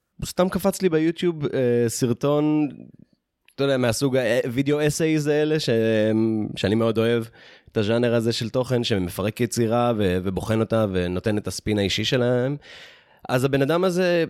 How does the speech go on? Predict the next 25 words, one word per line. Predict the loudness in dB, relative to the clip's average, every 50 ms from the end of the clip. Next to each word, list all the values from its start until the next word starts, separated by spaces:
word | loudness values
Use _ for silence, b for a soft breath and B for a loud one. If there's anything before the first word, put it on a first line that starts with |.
| -4 -4
אה, | -2 0 2 2 2 2 2 2 2 2 2 0 0 -2 -2
שם | -2 0 2 2
ממש | 2 2 2 0 0
זרקור | 0 0 -2 -2 -2 -2 -2 0 0 2 2
על | 2 2
ה-, | 0 0 -2 -8 -18 _ _ _ _ _ -2
על | 0 0
הסיפור | 0 0 -2 -4 -6 -6 -8 -8 -10 -10 -6 -2 0 2 2 2
הבוגר | 2 2 0 0 0 0 -2 -2 -2 -2
והמאוד | -2 -2 0 0 0 0 0 0 0 0 0 0 0 0 0 -2 -4 -4 -4 -4 -2 -2 0 0 -2 -2 -2 -2
אנושי | 0 0 0 -2 0 0 0 0
שיש | 0 0 0 0 0 0 0 0
שם, | 0 2 2 2 0 -2 -4 -6 -10 -16 -18 _ -10
בהקשר | -4 -2 -2 -2 0 0 0 0 0 2
של | 2 2 2 0 0 0
אלימות | 0 2 2 2 2 2 0 -2 -6
וכעס | -8 -4 0 2 2 2 2 0 -2 -4 -6 -8 -10 -14 B B B B B B B
ופיוס. | -4 0 2 2 2 2 2 0 -2 -4 -4 -6 B B B B
כי | 0
הם | 2 2
לוקחים | 0 0 0 0 2 2 4 2 2 0 0 0
דיכוטומיה | -2 0 0 0 0 0 2 2 2 2 2 4 4 2 2 2 0
מההתחלה, | 0 0 0 2 0 0 0 0 0 2 2 2 2 2
שועל | 0 0 0 2 2 2 2 0
וכלבלב. | 0 0 0 0 0 2 2 2 2 2 0 -6 -12